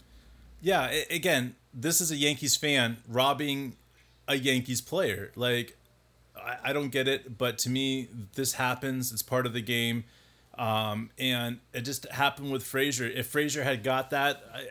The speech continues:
he would have had one of those most epic nights of his life. Um, because the reality is, is that we gave up another home run in the ninth inning,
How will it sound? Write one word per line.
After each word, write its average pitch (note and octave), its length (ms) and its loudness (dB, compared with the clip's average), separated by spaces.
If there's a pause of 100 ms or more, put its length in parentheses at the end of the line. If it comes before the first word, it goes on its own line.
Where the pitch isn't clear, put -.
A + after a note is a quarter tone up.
(180)
he - 300 -4
would D#3 140 2
have C#3+ 140 2
had C3 340 2
one B2+ 120 0
of A#2+ 80 -2
those A#2+ 360 0
most B2 340 0
epic B2+ 300 -4
nights A#2+ 380 2
of A#2+ 200 -4
his A2+ 220 0
life. A#2 400 2 (400)
Um, A2 320 0 (440)
because - 360 0
the C#3+ 240 -6
reality D#3+ 440 4
is, C3+ 160 6
is B2+ 60 0
that C3+ 160 0
we C3+ 80 -2
gave C#3 240 -2
up E3 140 2
another C3+ 500 2 (220)
home C#3 240 -2
run D#3 180 2
in C#3+ 80 -2
the B2+ 60 0
ninth C3 280 0
inning, C#3+ 380 0